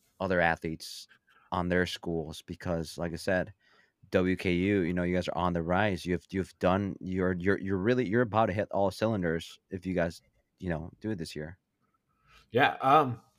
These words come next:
Speaker 2: honestly, I think cheerleading is the perfect sport for, um,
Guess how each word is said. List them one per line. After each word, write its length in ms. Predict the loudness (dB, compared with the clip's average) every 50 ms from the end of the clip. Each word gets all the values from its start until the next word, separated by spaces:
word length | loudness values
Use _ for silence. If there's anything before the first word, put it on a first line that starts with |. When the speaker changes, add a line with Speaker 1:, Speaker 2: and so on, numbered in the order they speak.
| _ _ _ _ _ _ _ _ _ _ _ _ _ _ -20 -12 -4 2
Speaker 2:
honestly, 420 | 4 6 6 6 8 8 8 8
I 140 | 8 8 6
think 400 | 6 6 2 2 0 -2 -10 -6
cheerleading 500 | -4 0 2 4 4 4 6 4 4 4
is 120 | 2 0 0
the 100 | -2 -2
perfect 420 | 4 6 6 6 6 4 -6 -6
sport 440 | -6 0 4 6 6 6 4 0 -2
for, 440 | 0 2 2 2 2 0 -4 -8 -12 _ _ _ 2
um, 480 | 4 6 6 6 4 2 -2 -6 -8